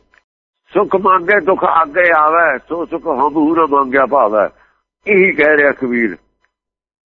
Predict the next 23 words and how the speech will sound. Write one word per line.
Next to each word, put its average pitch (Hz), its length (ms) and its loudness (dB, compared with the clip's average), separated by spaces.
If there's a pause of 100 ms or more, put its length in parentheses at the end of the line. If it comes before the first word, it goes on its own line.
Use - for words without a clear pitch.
(280)
"ਜਿਸ 175 360 -4
ਸੁੱਖ 175 200 -2
ਤੇ 202 280 0
ਸ਼ਿਵ 202 220 -2
ਬ੍ਰਹਮ 214 380 -2
ਡਰਾ-", 160 220 0 (400)
ਸ਼ਿਵ 220 300 0
ਔਰ 214 200 2
ਬ੍ਰਹਮਾ 214 400 -2
ਇਹ 202 80 0
ਸੁੱਖ 175 220 -6
ਦੇ 202 160 -4
ਡਰੇ 170 320 0
ਨੇ, 175 280 -2 (240)
ਵਿਸ਼ਨੂੰ 175 440 -6
ਨਹੀਂ 208 120 -6
ਡਰਿਆ, 160 400 2
ਦੇਵਤੇ 139 440 -2
ਨਹੀਂ 127 160 -8
ਡਰੇ, 95 260 -6 (1080)
ਇੰਦਰ 151 240 -2
ਨਹੀਂ 147 160 -4
ਡਰਿਆ। 104 280 -4